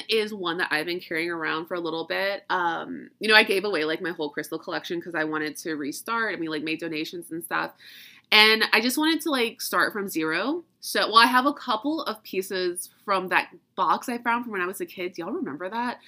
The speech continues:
So I have a couple pieces of pyrite, a couple pieces of amethyst,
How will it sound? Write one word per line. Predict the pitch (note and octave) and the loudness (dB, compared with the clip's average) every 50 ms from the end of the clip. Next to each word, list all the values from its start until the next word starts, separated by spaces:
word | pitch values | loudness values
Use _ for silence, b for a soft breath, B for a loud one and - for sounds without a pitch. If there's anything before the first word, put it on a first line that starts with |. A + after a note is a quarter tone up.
| B B B B | B B B B
So | B B3+ | B 2
I | A3+ | 2
have | G#3+ A#3 | 2 2
a | A#3 | 0
couple | C4+ A3+ B3+ | -2 -2 0
pieces | C4 C#4 C4 C4 B3 A3+ | 0 0 0 0 -2 -8
of | A#3 A#3 | -10 -10
pyrite, | - - G3 F#3+ F#3+ F#3+ F#3+ F#3+ F#3+ F#3+ F#3 F#3+ F3+ - - _ - | -6 -2 0 0 0 2 0 0 0 0 0 -2 -2 -4 -6 _ -10
a | - E3+ | -10 -10
couple | - - F#3 G3 G3 | -8 -8 -8 -8 -8
pieces | F#3+ G#3+ F#3+ - - F#3+ F3+ | -8 -8 -10 -10 -10 -8 -6
of | F3+ E3+ D#3+ E3 - - | -4 -6 -6 -6 -6 -4
amethyst, | - F3 E3+ E3 E3+ F3 - - _ _ - F3 E3 E3 E3 E3 E3 E3 E3 E3 E3 D#3+ D#3+ E3 E3 D#3+ E3 E3+ - - - - - | -2 -2 -2 -2 -4 -6 -10 -14 _ _ -8 -6 -6 -4 -4 -4 -4 -2 -2 -2 -2 -2 0 0 -2 -2 -4 -6 -10 -12 -16 -18 -20